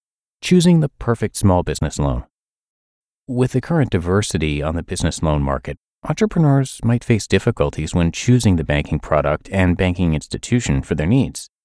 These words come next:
Loan comparison platforms have become a trusted tool for a growing number of entrepreneurs over the past few years. Some platforms of this kind have global reach,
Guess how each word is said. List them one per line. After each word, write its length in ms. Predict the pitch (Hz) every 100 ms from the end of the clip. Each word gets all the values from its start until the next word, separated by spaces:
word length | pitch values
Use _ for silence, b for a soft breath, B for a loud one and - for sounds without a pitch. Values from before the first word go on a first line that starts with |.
| _ _ _ -
Loan 280 | 120 139 151
comparison 560 | 123 107 151 190 - 78
platforms 560 | 82 78 76 76 80
have 120 | 92
become 400 | 87 - 110 110
a 80 | -
trusted 480 | - 143 - 104 -
tool 360 | - 139 131 -
for 180 | 85
a 40 | 85
growing 360 | - 127 160
number 260 | 92 76 69
of 120 | 69
entrepreneurs 680 | 73 - 71 - 80 67 - -
over 140 | 101
the 100 | 87
past 260 | 87 80 -
few 160 | 78
years. 360 | 69 67 64 - _ _ _ _
Some 220 | - 185
platforms 500 | 156 104 - 95 87
of 80 | 87
this 160 | 82 -
kind 320 | 85 80 78
have 220 | 82 -
global 400 | - 101 98 87
reach, 400 | 90 92 - -